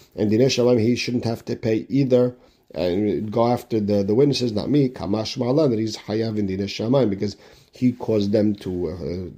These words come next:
to, to testify falsely. The hayodeh adut lahaviro ve'eno me'id lo nami. And also case number four, where someone knows the testimonies for his friend and he doesn't, uh, testify. Ma'od tema would have thought, "Mi emar dechi hava mesayidna le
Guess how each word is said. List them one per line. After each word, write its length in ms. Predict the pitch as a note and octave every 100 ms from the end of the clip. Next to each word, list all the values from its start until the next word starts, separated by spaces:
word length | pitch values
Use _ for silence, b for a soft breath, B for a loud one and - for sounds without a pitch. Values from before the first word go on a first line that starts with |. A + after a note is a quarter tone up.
| _
to, 180 | - F2+
to 180 | - C3+
testify 480 | A#2 A2+ G2+ G2+ G2
falsely. 500 | G2+ F#2+ - A#1 G#1+ B B B B -
The 100 | G#2
hayodeh 460 | G2 G#2 C#3+ C3+ A2
adut 140 | C3
lahaviro 440 | A#2 G#2 G2+ A2+
ve'eno 260 | G2 F#2+ G#2+
me'id 540 | G2 F2 G#2+ A2 G#2
lo 220 | G2+ G#2+ G2+
nami. 500 | C3+ D#3+ A#2+ G#2+ B B B B -
And 100 | G2
also 360 | C#3 - G#2
case 200 | - B2+
number 200 | C3 G#2
four, 360 | G2 - C3 G2+
where 100 | G2
someone 420 | - B2 A2 G#2
knows 240 | A2+ A2+
the 60 | G2
testimonies 560 | A2+ A2+ - G2+ F#2+ F#2
for 140 | E2
his 120 | F2+
friend 280 | - C3+ B2+
and 120 | A2+ F#2+
he 120 | F2
doesn't, 480 | F#2+ G2+ G2 F#2+ -
uh, 100 | -
testify. 680 | - C#3+ C#3 B2+ A2+ A2 A2+ B B B B A2
Ma'od 260 | G2+ A2 A#2+
tema 160 | D3
would 100 | A#2
have 100 | A#2
thought, 200 | C3+ A#2
"Mi 140 | C3 D3+
emar 240 | A#2 A2
dechi 280 | G#2 G#2 G#2+
hava 320 | F2+ F#2 G#2+
mesayidna 640 | G2 G2 G2 G#2+ G#2+ F#2
le 380 | A2+ A2+ G#2 G#2+